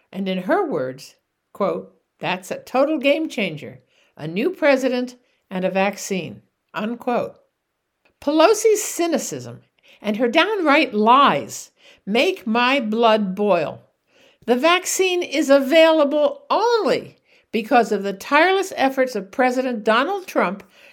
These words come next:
and his warp speed program of getting it done as swiftly as it was safely possible. But she wasn't finished. Nancy Pelosi hates Donald Trump, and she's shown it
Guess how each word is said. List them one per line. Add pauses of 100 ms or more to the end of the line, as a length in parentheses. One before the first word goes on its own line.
(120)
and
his
warp
speed
program
of
getting
it
done (420)
as
swiftly
as
it
was
safely
possible. (580)
But
she
wasn't
finished. (380)
Nancy
Pelosi
hates
Donald
Trump,
and
she's
shown
it